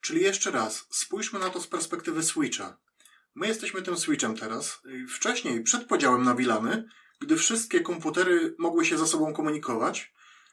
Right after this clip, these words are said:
nasz switch miał zapisane pewne informacje z danymi dotyczącymi tych naszych komputerów, prawda?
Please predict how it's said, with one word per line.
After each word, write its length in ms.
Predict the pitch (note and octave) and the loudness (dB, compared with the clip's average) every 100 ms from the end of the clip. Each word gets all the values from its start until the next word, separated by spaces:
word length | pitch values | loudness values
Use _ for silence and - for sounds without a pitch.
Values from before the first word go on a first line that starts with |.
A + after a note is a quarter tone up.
| _ - | _ -2
nasz 240 | G#3 - | 0 0
switch 320 | - D#4 - | 0 0 0
miał 160 | G3 F#3 | -2 0
zapisane 460 | F#3 F#3 F3+ F3+ | -2 -4 -2 -2
pewne 280 | F#3 F3+ F3+ | -2 -2 -2
informacje 580 | F3 F3 E3 D3 - D#3 | -2 0 2 2 2 -2
z 100 | D#3+ | 2
danymi 380 | F3 F3+ C3 A2+ | 2 2 0 0
dotyczącymi 720 | A#2 D3+ D#3+ D3+ E3+ F3+ E3+ | -2 -4 -4 -2 -2 -4 -2
tych 280 | E3+ E3 E3+ | -2 -2 -2
naszych 300 | D#3+ D#3+ - | -4 -4 -6
komputerów, 520 | D#3+ F3 D#3+ A#2+ - | -6 -2 -2 -2 -4
prawda? 440 | A#2+ A#2+ G3+ - | -6 -2 -2 -2